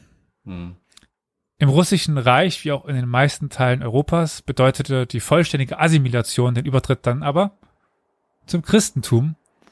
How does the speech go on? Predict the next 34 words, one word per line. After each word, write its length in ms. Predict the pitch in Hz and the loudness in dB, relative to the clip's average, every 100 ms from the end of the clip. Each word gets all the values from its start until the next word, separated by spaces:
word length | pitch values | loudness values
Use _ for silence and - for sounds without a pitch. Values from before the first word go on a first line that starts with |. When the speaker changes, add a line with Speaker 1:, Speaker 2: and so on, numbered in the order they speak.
| _ _ _ _ _ _ _ _ - | _ _ _ _ _ _ _ _ -10
Speaker 2:
was 140 | - 156 | -2 2
nicht 200 | 165 - | 2 2
nur 100 | 147 | 2
der 140 | 143 | 2
endgültige 440 | 147 - 143 135 | 2 4 2 2
Bruch 280 | 139 170 170 | 0 2 2
mit 100 | 143 | 2
der 80 | 117 | 0
jüdischen 300 | 113 131 123 | 0 0 0
Religion, 600 | 117 113 - 135 175 175 | -2 -2 4 6 6 6
sondern 220 | 139 135 | 4 4
auch 140 | 131 - | 2 -2
mit 80 | |
dem 100 | 120 | -4
jüdischen 300 | 117 123 120 | -2 -4 -4
Volk 360 | 113 - 143 160 | -4 2 2 2
und 120 | 135 | -4
der 80 | 147 | -2
eigenen 240 | 139 131 127 | 0 0 -2
Familie 440 | 123 120 131 120 | -6 -6 -2 -2
bedeutete. 640 | 107 120 117 104 - - - _ _ _ _ _ _ _ _ _ _ _ _ _ _ _ _ _ - | -4 -6 -6 -6 -10 -14 -20 _ _ _ _ _ _ _ _ _ _ _ _ _ _ _ _ _ -12
Es 160 | 160 | -10
überrascht 540 | 170 156 139 175 - - | -4 0 4 2 0 0
jetzt 300 | 170 - - | 0 -2 -6
kaum, 440 | - 156 185 156 | 2 6 6 4
dass 200 | 139 131 | 2 0
verhältnismäßig 680 | 147 131 156 135 143 135 151 | 2 0 0 0 0 -2 -4
wenige 520 | 151 156 165 160 131 | -2 4 4 4 2
Juden 280 | 123 113 120 | 0 -2 -4
zu 80 | 123 | -4
diesem 160 | 120 117 | -4 -4
Schritt 240 | - - | -4 -2
bereit 340 | 156 131 120 117 | 0 2 0 -4
waren. 280 | 104 101 | -8 -10